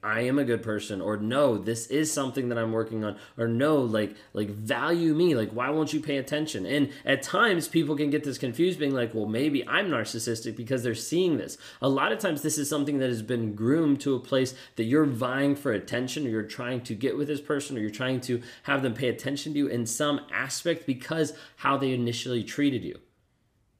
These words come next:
Versus, like, a narcissist, like, that's how it is all the time. But for someone who is in a narcissistic relationship, it's along the lines of, like, "But wait a second, you made me feel like the world revolved around me, and now I feel like I'm discarded."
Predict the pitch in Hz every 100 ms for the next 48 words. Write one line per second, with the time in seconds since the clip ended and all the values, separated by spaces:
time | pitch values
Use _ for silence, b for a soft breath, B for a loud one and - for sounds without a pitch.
0 | _ 104 120 139 135 123 117 107 107 143
1 | 170 151 139 113 110 107 101 95 117 113
2 | 113 98 92 98 90 - - _ _ _
3 | _ _ _ _ 107 120 117 123 120 143
4 | 139 120 131 113 - 135 120 110 113 -
5 | 107 98 92 104 156 143 113 101 - 117
6 | 117 117 117 113 113 110 107 110 98 B
7 | B - 104 131 196 190 131 104 87 143
8 | 151 147 131 - 147 143 131 117 113 98
9 | 113 120 180 151 113 110 104 107 107 104
10 | 107 110 B B 117 117 117 120 127 151
11 | 143 139 135 117 117 107 101 101 78 -